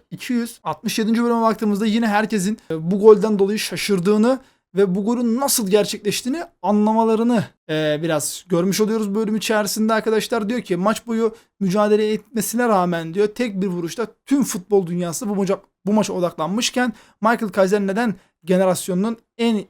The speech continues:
iyilerinden biri olduğunu gösteriyor diyor arkadaşlar. Burada görmüş olduğunuz gibi evrimi için her şeyi feda etmiş bir imparator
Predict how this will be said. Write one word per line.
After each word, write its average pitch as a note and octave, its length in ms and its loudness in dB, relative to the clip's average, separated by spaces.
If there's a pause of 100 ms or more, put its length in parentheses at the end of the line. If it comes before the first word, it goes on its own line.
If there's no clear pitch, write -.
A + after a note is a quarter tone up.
iyilerinden F3 540 0
biri G3+ 80 2
olduğunu G#3 360 6
gösteriyor F#3+ 480 4
diyor E3 120 0
arkadaşlar. D3 440 -6
Burada D#3 120 -4
görmüş D#3 360 -4
olduğunuz D#3+ 360 -6
gibi A3+ 220 -4 (440)
evrimi A3 300 2
için A#3+ 200 0
her B3 300 0
şeyi B3 320 -2
feda A3 560 -2
etmiş A3 280 -6
bir G3+ 160 -2
imparator F#3+ 680 0